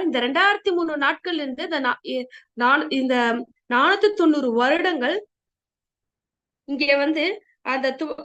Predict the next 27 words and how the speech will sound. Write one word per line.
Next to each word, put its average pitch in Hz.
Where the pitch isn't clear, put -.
ரெண்டாயிரத்தி 349
முந்நூறு 311
நாட்கள் 311
அல்லது 269
வருஷங்களில் 269
இருந்து 269
வெட்டப்பட 311
வேண்டியது 226
எது? 277
இந்த 240
நானூத்தி 302
தொண்ணூறு 294
நாட்கள் 240
இல்லைங்களா? 285
எழுபது 294
வாரங்கள் 349
இல்ல 339
நானூத்தி 294
தொண்ணூறு 277
நாட்கள் 285
அல்லது 254
வருஷங்களுக்கு 339
சமம் 277
என்று 247
நம்ம 240
சொல்லி 254
பார்க்கிறோம். 233